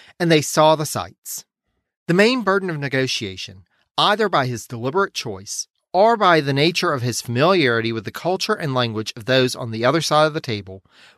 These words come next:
was assumed by McGillivray, and he would personally benefit from the proceedings. In addition to an agreement that, quote, the Creeks would agree to cede to Georgia the lands east of the Oconee River,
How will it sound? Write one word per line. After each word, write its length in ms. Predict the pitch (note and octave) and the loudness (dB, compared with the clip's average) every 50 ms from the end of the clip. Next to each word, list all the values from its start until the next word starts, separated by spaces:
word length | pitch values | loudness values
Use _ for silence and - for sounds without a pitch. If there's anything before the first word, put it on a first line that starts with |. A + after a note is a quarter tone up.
| _ - | _ 0
was 280 | C3 D3 F3 F#3 - | 4 6 6 6 4
assumed 380 | G3+ F3 - - C#3 C3 B2 A#2+ | 2 2 2 2 2 2 2 2
by 220 | A#2+ A#2+ A#2+ A#2+ | 4 4 4 4
McGillivray, 640 | A#2 A#2 A2 A#2 A2+ G#2+ G2+ F2+ - F2+ F2 G#2+ C3 _ _ _ _ _ _ _ _ _ _ _ - | 2 0 -2 -2 -2 -4 -6 -10 -14 -18 -20 -20 -20 _ _ _ _ _ _ _ _ _ _ _ -4
and 140 | D#3 C#3 | -4 -2
he 160 | A#2+ - E3 E3 | 2 4 4 4
would 160 | D3+ C3 - | 4 2 0
personally 580 | - - - E3 F3+ F3+ - - F#3+ F3+ F3 | -4 -2 0 2 2 2 2 0 0 0 0
benefit 540 | D3+ B2+ B2+ A#2 A2+ G#2+ - B2 A2+ - - | 0 0 0 0 0 -2 -4 -4 -4 -4 -6
from 340 | - - - C3+ B2 A#2 A#2+ | -12 -4 0 0 0 0 0
the 80 | A#2 G#2+ | -6 -8
proceedings. 800 | - B2+ A2+ - - A2 F#2+ F2 E2+ - _ - - - - - _ _ _ _ _ _ _ _ _ _ _ _ _ _ _ _ _ _ _ | -8 -8 -8 -6 -6 -8 -10 -12 -16 -20 _ -18 -18 -18 -18 -18 _ _ _ _ _ _ _ _ _ _ _ _ _ _ _ _ _ _ _
In 140 | - A3 A3 | 4 4 4
addition 460 | G#3+ F#3 D3+ G3+ A#3+ - - C#4 B3 | 6 4 4 4 2 2 0 -2 -4
to 120 | - - F#3 | -2 -2 -2
an 80 | D3+ | -2
agreement 400 | C3+ - C#3 C#3 C#3+ D3 D3 C3 - | 0 2 2 2 2 2 0 -2 -4
that, 120 | A#2 - | -8 -10
quote, 380 | - - D#3+ E3 E3+ D#3+ - - _ _ _ _ _ _ | -6 -2 -2 0 -2 -2 -8 -16 _ _ _ _ _ _
the 80 | - D#3 | -4 -4
Creeks 460 | - - - G3 A#3 A3 - - - - | -2 0 2 2 2 0 -2 -10 -4 2
would 200 | D#3+ F#3 A3+ A#3+ | 4 4 4 4
agree 300 | F#3+ D#3 D#3+ D#3 D#3 D#3 | 2 0 0 0 0 -2
to 140 | - - A2+ | -2 -6 -6
cede 380 | - - - D#3 E3 F#3 F3 | -6 -4 -2 -2 -2 -2 -4
to 100 | - - | -10 -12
Georgia 520 | D#3 - - A#2+ A2+ G#2 F#2+ A2 G2+ G2 - _ _ _ _ _ | -8 -6 -4 -4 -4 -4 -6 -8 -10 -10 -10 _ _ _ _ _
the 100 | - C#3+ | 0 2
lands 460 | C#3+ D3 D#3 E3 F3 F#3 F3+ E3+ - - | 4 4 4 4 4 2 0 -2 -6 -8
east 340 | - F3 F3+ G3 F#3 - - | -8 -6 -4 -4 -4 -4 -4
of 100 | D#3 B2 | -4 -4
the 140 | A#2+ B2 A#2+ | -2 -2 -2
Oconee 460 | A2+ - - - D#3 D#3+ E3 E3 D#3 | -2 -4 -4 -4 -4 -4 -4 -4 -6
River, 360 | C3+ A2+ G2+ F#2+ F#2 E2+ E2 | -6 -6 -8 -8 -12 -18 -20